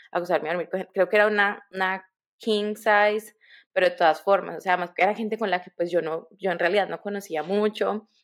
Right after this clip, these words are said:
Entonces me río porque el año pasado que fui a una despedida soltera, pues, yo estaba en embarazo y iban a poner Airbnb y yo miraba las fotos del Airbnb y yo decía, "Pues ahí como que toca compartir cama, <laughs> y toca baño muy compartido", y literalmente Lío me pagó un hotel para que yo me fuera aparte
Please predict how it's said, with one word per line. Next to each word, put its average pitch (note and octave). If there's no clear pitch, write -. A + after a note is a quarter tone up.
Entonces F3
me B3
río A#3
porque E3+
el F#3+
año D#3
pasado F#3+
que G3
fui G3
a D#3+
una D3
despedida F#3+
soltera, F#3
pues, F3+
yo D#3
estaba D#3
en F3
embarazo F#3
y G3+
iban D3+
a -
poner F#3+
Airbnb G3
y G3+
yo F3+
miraba E3+
las G#3
fotos E3+
del F#3+
Airbnb F3+
y G#3+
yo F3+
decía, E3+
"Pues -
ahí E3+
como G3+
que B3
toca D#3+
compartir A3
cama, A#3
<laughs> C4
y A3+
toca A3
baño G#3+
muy G#3
compartido", G3+
y F3
literalmente E3+
Lío G#3+
me G3+
pagó D#3
un F3+
hotel F#3
para G#3+
que F#3+
yo D#3+
me D#3+
fuera F3+
aparte F#3